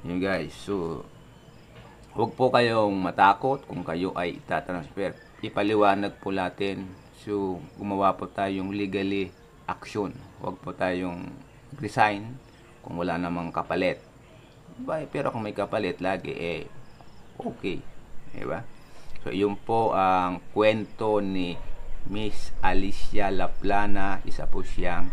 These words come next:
cashier ng Philippine Telegraph and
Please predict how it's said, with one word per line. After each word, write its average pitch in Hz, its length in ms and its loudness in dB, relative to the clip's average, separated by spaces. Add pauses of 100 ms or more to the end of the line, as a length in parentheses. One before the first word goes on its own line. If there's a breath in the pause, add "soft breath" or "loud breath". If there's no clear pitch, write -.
(600 loud breath)
cashier 104 760 2 (440)
ng 85 480 0 (480 loud breath)
Philippine 101 1080 2
Telegraph 92 760 0
and 87 400 0